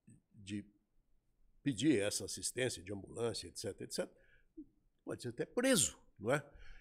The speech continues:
Eu sei que caminhoneiro tem muito mais cuidado com isso, mas, de qualquer maneira, é bom a gente lembrar um pouquinho dessas situações que é possível de viver no dia a dia quem,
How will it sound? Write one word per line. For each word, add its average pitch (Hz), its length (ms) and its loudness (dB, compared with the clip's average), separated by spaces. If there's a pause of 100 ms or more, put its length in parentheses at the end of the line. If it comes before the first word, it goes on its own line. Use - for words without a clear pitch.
(120)
Eu - 80 2
sei 262 240 4
que 196 140 -2
caminhoneiro 170 500 8
tem 170 220 6
muito 156 300 2
mais 139 220 2
cuidado 110 560 8
com 92 220 -6
isso, 98 360 -4 (280)
mas, 185 260 6
de 165 80 -6
qualquer 165 260 2
maneira, 160 440 4 (120)
é 156 100 0
bom 131 260 2
a 123 60 2
gente 120 280 -2
lembrar 113 320 2
um 123 80 2
pouquinho 117 580 -4 (380)
dessas 156 520 4
situações 120 880 0 (160)
que - 80 -4
é - 20 2
possível 117 400 -4
de 107 80 -14
viver 107 460 0 (380)
no 151 160 6
dia 131 240 4
a 107 40 2
dia 104 520 -2
quem, 120 300 -8